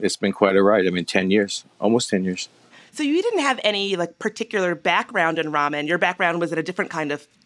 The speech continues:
Speaker 2: food.
Speaker 1: Oh, yeah. I went to culinary school at the, in Gaithersburg.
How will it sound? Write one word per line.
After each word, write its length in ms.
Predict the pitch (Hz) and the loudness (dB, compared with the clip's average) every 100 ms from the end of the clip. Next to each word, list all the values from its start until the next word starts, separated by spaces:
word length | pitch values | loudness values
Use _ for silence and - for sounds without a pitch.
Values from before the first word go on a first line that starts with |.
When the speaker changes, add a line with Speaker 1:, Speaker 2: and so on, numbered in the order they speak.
| - - | -20 -8
Speaker 2:
food. 360 | 156 101 - - _ _ - | -8 -8 -12 -20 _ _ 0
Speaker 1:
Oh, 100 | 135 | 2
yeah. 300 | 170 131 147 - | 6 6 4 2
I 480 | 117 131 139 135 135 123 | 2 4 4 4 2 0
went 160 | 147 - | -2 -2
to 120 | 123 - | -6 -2
culinary 500 | - 131 135 135 135 | 2 2 4 4 2
school 420 | 131 - 131 127 | 0 2 4 4
at 200 | 113 101 | 4 0
the, 340 | - 98 95 95 | 0 0 0 -4
in 240 | 95 92 85 | -4 -8 0
Gaithersburg. 600 | 101 107 117 - 117 | 0 0 -4 2 2